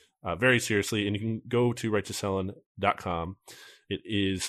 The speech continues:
the meat snack that the Eagles eat, and they have at the NovaCare Complex. And you can get yourself some by using discount code B G N fifteen when you go to the checkout at righteous felon dot com. In addition to meat snacks, they have some non-meat snacks and other stuff too. So just check out the website, see what you like.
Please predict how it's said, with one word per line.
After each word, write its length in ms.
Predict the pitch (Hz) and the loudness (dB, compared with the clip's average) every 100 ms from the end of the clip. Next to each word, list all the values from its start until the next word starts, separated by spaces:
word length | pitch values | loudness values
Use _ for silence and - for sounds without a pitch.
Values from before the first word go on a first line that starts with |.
| 113 | -6
the 260 | 92 90 - | -6 -4 -2
meat 240 | 110 - | -2 0
snack 400 | - 117 107 101 | -2 0 0 0
that 140 | 98 95 | -4 -2
the 60 | |
Eagles 280 | 127 143 101 | 0 0 0
eat, 220 | 98 101 - | -2 -4 -8
and 80 | 87 | -4
they 80 | 90 | -2
have 140 | 90 | -2
at 60 | 85 | -2
the 60 | |
NovaCare 400 | 90 90 85 90 | -4 -4 -2 -4
Complex. 480 | - 123 101 95 - | -2 -2 0 -2 -4
And 80 | 92 | -8
you 60 | |
can 80 | 90 | -4
get 120 | 98 | -4
yourself 280 | 95 - 98 | -2 -2 -2
some 320 | - 98 98 - | 0 -4 -4 -6
by 420 | 90 90 87 87 _ _ - | -4 -2 -2 -6 _ _ -8
using 240 | 95 87 | -6 -4
discount 380 | 85 - 117 92 | -6 -2 -2 0
code 280 | 110 101 95 | 2 2 0
B 160 | 120 | -6
G 200 | 117 113 | -4 -2
N 140 | 104 107 | -2 -2
fifteen 500 | 110 101 131 120 113 | -6 -4 -2 0 0
when 100 | 98 | -2
you 120 | 98 | -4
go 260 | 104 98 98 | 0 2 2
to 140 | - | -2
the 140 | 90 - | -12 -8
checkout 500 | - 143 107 98 - | 0 2 4 2 0
at 100 | - | -4
righteous 300 | 87 90 - | -6 -6 -6
felon 300 | 92 87 90 101 | -4 -4 -4 -8
dot 300 | 95 90 - | 0 0 0
com. 380 | - 92 143 - - - - - _ _ - | -4 0 0 -2 -12 -20 -20 -20 _ _ -6
In 100 | 92 | -4
addition 240 | 98 - 95 | -2 -4 -4
to 80 | |
meat 200 | 87 104 | -4 -4
snacks, 260 | - 101 110 | -2 -4 -2
they 80 | 90 | -6
have 100 | 90 | -6
some 160 | 92 | -4
non-meat 440 | 90 90 98 98 - | -2 -2 -2 -4 -6
snacks 400 | 107 113 - 98 | -6 -6 -6 -6
and 40 | |
other 100 | 92 | -4
stuff 260 | 98 104 104 - | -2 -2 -2 -4
too. 220 | - 107 - | -2 -2 -2
So 80 | - | -6
just 160 | 123 | -8
check 160 | - 113 | -4 0
out 140 | 104 | 0
the 80 | 104 | 0
website, 400 | 95 95 120 - | -2 0 -2 -2
see 100 | 104 | -2
what 120 | 92 | -2
you 100 | 87 | -2
like. 240 | 101 147 | 0 0